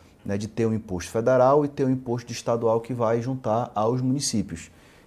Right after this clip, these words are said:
E aí a ideia do governo também é que possa se juntar as duas. A melhor parte da pec quarenta e cinco, a melhor da pec cento e dez, pra que sa-, feja-, seja feito apenas um texto, né, pra que até chegue a um consenso, inclusive, nas duas casas,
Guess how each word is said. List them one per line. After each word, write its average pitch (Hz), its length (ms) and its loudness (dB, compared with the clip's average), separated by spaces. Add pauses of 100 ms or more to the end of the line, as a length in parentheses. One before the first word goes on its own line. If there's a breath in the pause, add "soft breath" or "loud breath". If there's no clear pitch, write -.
E 120 100 0
aí 139 240 6
a 147 80 8
ideia 123 300 2
do 113 80 -2
governo 110 320 0
também 110 340 0
é 135 60 0
que 131 120 -10
possa 120 320 -2
se - 140 -6
juntar 135 460 0
as 135 100 0
duas. 95 400 -4 (320 soft breath)
A 92 100 -6
melhor 113 520 4
parte 104 560 -4
da 95 180 -4
pec 92 240 -4
quarenta 95 280 -6
e 92 40 -4
cinco, 120 320 -4
a 101 60 -2
melhor 107 480 2 (260 loud breath)
da 95 140 -2
pec 104 260 -4
cento 101 220 -6
e 110 40 -4
dez, 104 260 2
pra 117 120 -4
que 110 160 -12 (260)
sa-, - 260 -8
feja-, 104 520 -4
seja 107 300 -2
feito 107 260 -6
apenas 110 340 -4
um 131 80 -2
texto, 135 480 0 (360 loud breath)
né, 104 100 0
pra 107 160 -4
que - 100 -4
até 120 380 2
chegue 117 340 -2
a 110 80 4
um 110 80 0
consenso, 110 440 -6
inclusive, 117 300 -4
nas 147 200 0
duas 160 220 -4
casas, 104 440 0